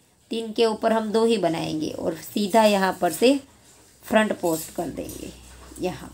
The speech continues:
पर इस तरह से तीन के ऊपर दो ही बनाएंगे, फिर से इसी तरह से करेंगे। देखिए,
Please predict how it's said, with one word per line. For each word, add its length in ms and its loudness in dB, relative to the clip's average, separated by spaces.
पर 220 -20
इस 220 -10
तरह 180 -12
से 160 -12
तीन 220 -8
के 160 2
ऊपर 340 2
दो 220 0
ही 140 2
बनाएंगे, 460 -4
फिर 140 -4
से 200 -4
इसी 300 -4
तरह 260 -2
से 140 -6
करेंगे। 400 -6
देखिए, 360 -10